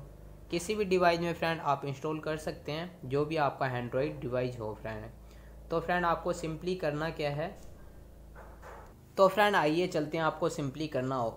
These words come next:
क्या होगा फ्रेंड। जैसे कि आपको कुछ भी ऑर्डर फ्रेंड, अगर आपको यहाँ से ऑर्डर पे, किसी भी ऑर्डर पे आपको क्लिक कर देना है।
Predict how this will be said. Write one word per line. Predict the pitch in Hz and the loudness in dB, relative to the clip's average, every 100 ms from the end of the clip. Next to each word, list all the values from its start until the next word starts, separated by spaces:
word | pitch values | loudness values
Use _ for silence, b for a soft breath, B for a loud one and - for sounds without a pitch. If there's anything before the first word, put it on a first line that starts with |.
| - | -6
क्या | 135 | 0
होगा | 113 110 110 | 0 0 -4
फ्रेंड। | 113 123 135 | -6 -4 -2
जैसे | 127 165 185 | 2 2 2
कि | 196 | 0
आपको | 190 175 202 | 2 2 0
कुछ | 180 180 170 185 | -2 -2 -4 -2
भी | 202 | 2
ऑर्डर | 180 165 165 | 4 4 2
फ्रेंड, | 156 160 160 160 - | -2 -2 -2 -4 -6
अगर | 143 135 139 | -4 0 0
आपको | 127 127 131 131 123 123 117 | 2 0 -2 0 2 2 0
यहाँ | 120 123 | 0 0
से | 123 135 131 127 | 0 -2 -2 -2
ऑर्डर | 143 151 160 | 0 0 0
पे, | 156 | -2
किसी | 160 156 - | -4 -4 -2
भी | 175 | 0
ऑर्डर | 175 170 165 | 2 2 2
पे | 160 | 0
आपको | 160 151 160 | 2 2 -2
क्लिक | 156 151 165 | -4 -4 -2
कर | - 151 | -2 0
देना | 139 139 | 0 0
है। | 139 143 | -2 -4